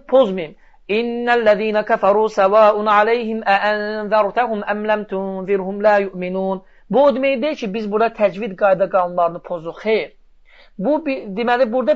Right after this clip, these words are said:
bütün hərflərin məxrəclərini verdiyi ödədi. Yalnız bəzi uzatmaları qısaltdıq və bu da caizdir əzbər olduğu üçün. Problem yoxdur və bu olar.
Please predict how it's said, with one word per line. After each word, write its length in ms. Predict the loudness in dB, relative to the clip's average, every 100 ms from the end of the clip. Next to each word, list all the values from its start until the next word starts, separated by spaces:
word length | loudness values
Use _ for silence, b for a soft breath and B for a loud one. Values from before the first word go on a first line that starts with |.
| -2
bütün 200 | -6 0
hərflərin 560 | 2 2 4 2 4 0
məxrəclərini 640 | -2 2 2 2 0 0
verdiyi 300 | -2 -2 -4
ödədi. 420 | -4 2 2 2 -2 -6 b b
Yalnız 420 | 2 4 4 -2 0
bəzi 300 | 2 4 2
uzatmaları 800 | -4 -2 -2 -4 -2 0 2 0 -2
qısaltdıq 520 | -4 -2 -2 -2 -4 -4 -2
və 200 | 0 0
bu 100 | 0
da 120 | 2
caizdir 480 | 2 2 2 0 2
əzbər 340 | 2 0 0
olduğu 380 | 2 -2 -6 -8
üçün. 200 | -10 -10
Problem 380 | -4 -2 -2 -4
yoxdur 420 | -4 -2 -2 -2 B B B _
və 100 | 2
bu 80 | 4
olar. 320 | 2 0 -4